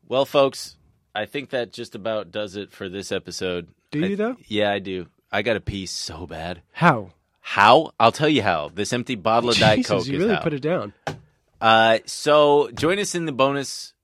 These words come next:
Speaker 1: Paypigs dot com sl-, or
Speaker 2: We've got a lot of fun stuff to talk about.
Speaker 1: Patreon dot com slash paypigspod.
Speaker 2: And, uh, we're gonna talk about
Speaker 1: You'll see.
Speaker 2: Can I tell you about, can I tell you about D and D?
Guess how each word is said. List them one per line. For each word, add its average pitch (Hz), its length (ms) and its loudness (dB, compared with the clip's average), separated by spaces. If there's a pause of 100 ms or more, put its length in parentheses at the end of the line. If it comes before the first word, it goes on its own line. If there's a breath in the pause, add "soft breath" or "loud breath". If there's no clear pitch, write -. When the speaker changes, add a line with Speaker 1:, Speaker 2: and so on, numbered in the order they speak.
(540)
Speaker 1:
Paypigs 165 320 -4
dot 139 160 -2
com 120 400 -8
sl-, - 200 -10 (100)
or - 80 4
Speaker 2:
We've 269 120 6
got 381 160 6
a 339 40 6
lot 220 180 8
of 175 60 -2
fun 170 180 2
stuff 147 220 -6
to - 40 -20
talk 131 200 -8
about. 113 320 -8
Speaker 1:
Patreon 151 640 6
dot 131 220 6
com 127 300 0
slash 104 300 2
paypigspod. 95 1000 0 (520)
Speaker 2:
And, 139 460 0 (260)
uh, 127 440 -4
we're 127 140 -6
gonna 135 200 -4
talk 127 260 -6
about 120 380 -8 (960)
Speaker 1:
You'll 139 140 -10
see. - 260 -12 (160)
Speaker 2:
Can 156 120 2
I 143 60 4
tell 151 160 2
you 147 160 4
about, 143 100 0 (400)
can 135 120 -2
I 127 40 0
tell 135 140 -2
you 139 80 2
about 127 240 -2
D 131 140 -4
and 127 120 -4
D? 156 200 -6